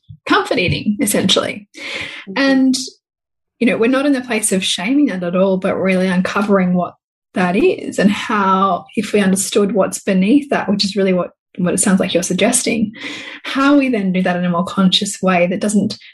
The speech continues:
Speaker 1: demonize food, but improves our relationship with it.
Speaker 2: Yeah, yeah. God, it's such a huge topic. So my, my Elevate program isn't a four-week topic, but I'm gonna, um,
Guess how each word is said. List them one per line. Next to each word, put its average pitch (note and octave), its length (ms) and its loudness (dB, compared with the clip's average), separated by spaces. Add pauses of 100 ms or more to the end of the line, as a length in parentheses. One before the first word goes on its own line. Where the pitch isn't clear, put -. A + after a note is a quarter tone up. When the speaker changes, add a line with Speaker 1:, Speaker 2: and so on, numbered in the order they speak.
Speaker 1:
demonize F#3+ 800 0
food, E3+ 640 -2 (140)
but F3+ 540 0 (760)
improves G3 600 2
our F#3 120 0
relationship F3+ 600 0
with G3 140 -4
it. F4 100 4 (840)
Speaker 2:
Yeah, D#3+ 440 -2 (300)
yeah. D#3 440 -2
God, F3 220 0
it's - 220 -8
such - 280 -2
a G#3+ 40 0
huge F3 440 0
topic. - 260 -2
So F3+ 160 -2
my, E3+ 220 -2 (360)
my F#3+ 320 0
Elevate F3 440 -2
program D#3+ 520 0
isn't E3+ 300 -2
a E3+ 140 -4
four-week G3 340 2
topic, D#3+ 240 -4
but E3 100 -2
I'm E3 100 -4
gonna, F3+ 180 0
um, D#3 320 -2